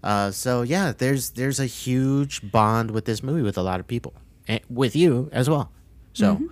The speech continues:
Speaker 1: uh, so that is your number two.
Speaker 2: Mm-hmm.
Speaker 1: Uh, my number two,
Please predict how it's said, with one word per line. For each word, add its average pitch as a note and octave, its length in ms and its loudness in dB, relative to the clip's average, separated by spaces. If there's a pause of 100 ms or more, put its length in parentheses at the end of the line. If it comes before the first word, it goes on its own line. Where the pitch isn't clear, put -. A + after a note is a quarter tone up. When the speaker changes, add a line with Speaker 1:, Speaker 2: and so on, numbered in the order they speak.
(480)
Speaker 1:
uh, G2+ 160 0
so B2+ 180 0
that C3 220 4
is D#3 220 2
your B2+ 240 4
number D#3 260 2
two. G#2 360 0 (360)
Speaker 2:
Mm-hmm. F#3 520 2
Speaker 1:
Uh, A#2+ 260 4
my A#2+ 260 2
number D3 260 0
two, D#3 540 0